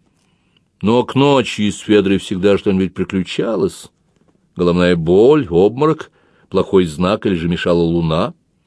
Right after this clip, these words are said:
Время же, когда я захотел бы выставить служанок из комнаты и самому разобраться с ней, давно миновало, но до этого года она никогда не обнаружила нежелания.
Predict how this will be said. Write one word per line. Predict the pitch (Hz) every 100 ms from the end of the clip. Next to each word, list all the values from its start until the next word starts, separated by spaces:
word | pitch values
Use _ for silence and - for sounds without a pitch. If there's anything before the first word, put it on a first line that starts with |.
| _ _ _ _ _ _ _ _ _ _ _ _ _
Время | 101 95 113 110
же, | 101
когда | 98 101 101
я | 110 107
захотел | 87 98 113
бы | 98
выставить | 104 110 - 107 95
служанок | 113 104 110 110 104 -
из | 95
комнаты | - 127 110 104 110 95 - -
и | 104 107
самому | 117 107 123 214
разобраться | 131 98 95 90 -
с | 90 -
ней, | 92
давно | 90 90 90 90
миновало, | 92 95 127 180 110 85 - _ _ _ _ _
но | - 92
до | 87 87
этого | 85 87 92 92
года | 90 90
она | 92
никогда | 98 98 90 92
не | 98
обнаружила | 98 92 95 95 113 135
нежелания. | 156 170 160 117 95 87 85 87